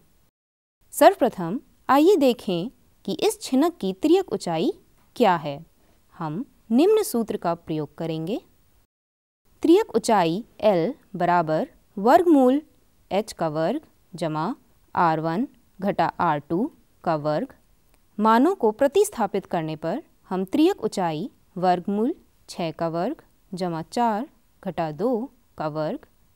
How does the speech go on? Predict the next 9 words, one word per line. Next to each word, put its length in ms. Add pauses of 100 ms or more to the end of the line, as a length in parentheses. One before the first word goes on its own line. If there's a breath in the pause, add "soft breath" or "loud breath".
प्राप्त 240
करते 340
हैं, 260 (340)
जो 360 (320)
वर्गमूल 460
चालीस 400
के 160
बराबर 400
है। 240